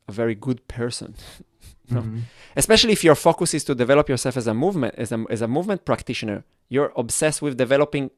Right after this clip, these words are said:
Speaker 1: yourself.
Speaker 2: Mm-hmm.
Speaker 1: And especially, like, I think that that's something that, like, to some extent, I'm very grateful that the Ido Portal phenomena took place, because I think it enabled people like me who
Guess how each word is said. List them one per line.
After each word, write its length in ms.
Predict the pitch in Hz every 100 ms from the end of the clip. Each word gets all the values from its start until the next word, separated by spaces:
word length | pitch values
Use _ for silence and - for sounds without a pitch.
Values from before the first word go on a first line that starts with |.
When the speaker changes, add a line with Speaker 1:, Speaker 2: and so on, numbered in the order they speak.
| _ _
Speaker 1:
yourself. 640 | 120 113 - 139 101 - _
Speaker 2:
Mm-hmm. 1160 | _ _ _ _ - _ 107 107 - 101 104 107
Speaker 1:
And 120 | - 127
especially, 460 | - 160 180 165
like, 220 | 123 117 _ -
I 60 |
think 200 | 113 143
that 120 | 131 117
that's 180 | 135
something 240 | 147 135 139
that, 220 | 117 _ _ _ _
like, 220 | 113 113 _ _ _ _ _ _ _ _ _ _ _ _ -
to 100 | 139
some 220 | 160 175
extent, 360 | - 165 165
I'm 180 | - 131
very 220 | 131 147
grateful 480 | 135 135 135 135 151
that 160 | 131 113
the 100 | 113
Ido 220 | 131 139
Portal 480 | - - 120 131 127
phenomena 460 | - 123 123 127
took 280 | 120 139 -
place, 260 | 143 170 127
because 220 | 120 117
I 80 | 113
think 200 | 131 123
it 120 | -
enabled 440 | 120 123 123 120 _ _
people 360 | 127 127 131 120 _ _ -
like 340 | 107 107 -
me 240 | 123 139
who 460 | 123 117 113 110 113